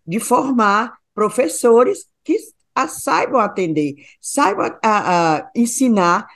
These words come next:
pra pessoas com deficiência, quais seja a deficiência. Ele disse que no primeiro semestre, acho que nos primeiros dias de aula,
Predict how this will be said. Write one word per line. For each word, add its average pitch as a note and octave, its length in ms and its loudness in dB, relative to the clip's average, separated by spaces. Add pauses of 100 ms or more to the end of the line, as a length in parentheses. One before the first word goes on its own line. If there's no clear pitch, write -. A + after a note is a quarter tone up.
pra B3+ 140 -6
pessoas C#4 420 -8
com C#4 100 -4
deficiência, C4+ 640 -4
quais A3 220 -2
seja - 300 -4
a - 20 -6
deficiência. G2+ 640 -6 (300)
Ele F#3 120 -2
disse F3+ 260 -4
que A#3 100 -4
no G3+ 100 -2
primeiro F3+ 320 -2
semestre, F#3+ 640 -4
acho D#3+ 160 -10
que F#3 100 -6
nos E3 180 -4
primeiros A#3 280 -2
dias A3+ 120 -4
de D3+ 140 -2
aula, E3+ 340 0